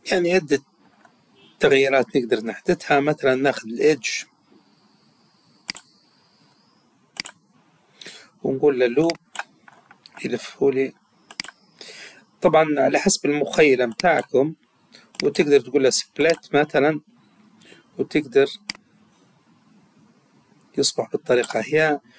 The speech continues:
وتقدر تاخد البوردر هذا والبوردر هذا،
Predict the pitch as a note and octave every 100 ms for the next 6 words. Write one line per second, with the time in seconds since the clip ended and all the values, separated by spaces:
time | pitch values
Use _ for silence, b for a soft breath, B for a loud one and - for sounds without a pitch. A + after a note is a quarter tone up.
0 | b - B2 - D3 C3 B2 - C3+ -
1 | G#2+ - _ _ _ _ _ _ _ _
2 | _ _ - - - _ b b _ -
3 | A2+ D3 C3+ A#2+ C3+ - _ _ _ _
4 | _ _ _ - - - _ _ _ _
5 | _ _ _ _ _ _ _ _ - -
6 | - _ B B B - D3 C#3+ B2+ B2+
7 | - - - - B2 C#3 B2 A2 G#2 -
8 | D3+ D3+ C#3+